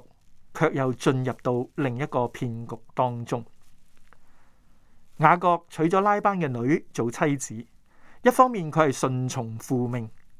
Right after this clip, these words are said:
神嘅賜福亦都初步實現啦。但係另一方面，神亦都讓雅各呢，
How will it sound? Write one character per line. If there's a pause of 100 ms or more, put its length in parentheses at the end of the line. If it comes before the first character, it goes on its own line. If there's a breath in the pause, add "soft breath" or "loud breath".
(180)
神
嘅
賜
福 (120)
亦
都
初
步
實 (160)
現
啦。 (680 soft breath)
但
係
另
一
方
面， (380 soft breath)
神
亦
都
讓
雅
各
呢，